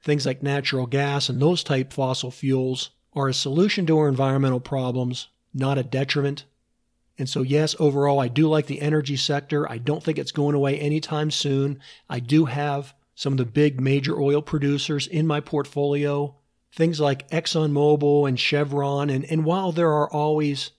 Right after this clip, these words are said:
risks associated with them, you know, ExxonMobil in particular, there's talk of them maybe cutting their dividend.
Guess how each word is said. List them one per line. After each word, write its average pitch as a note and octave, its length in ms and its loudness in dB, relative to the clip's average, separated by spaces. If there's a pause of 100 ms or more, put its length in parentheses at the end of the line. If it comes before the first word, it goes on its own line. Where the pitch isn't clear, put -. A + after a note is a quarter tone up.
risks D3+ 300 0
associated C#3+ 680 0
with A#2 140 -8
them, G2+ 280 -10
you A2 100 -12
know, G2+ 200 -14 (100)
ExxonMobil D3 720 2
in C#3+ 80 0
particular, C3 640 -4
there's A2 160 -6
talk C#3 340 -6
of C3 140 -2
them C3+ 160 0
maybe C3+ 240 0
cutting C#3 340 -2
their C3 100 -2
dividend. A#2+ 540 -2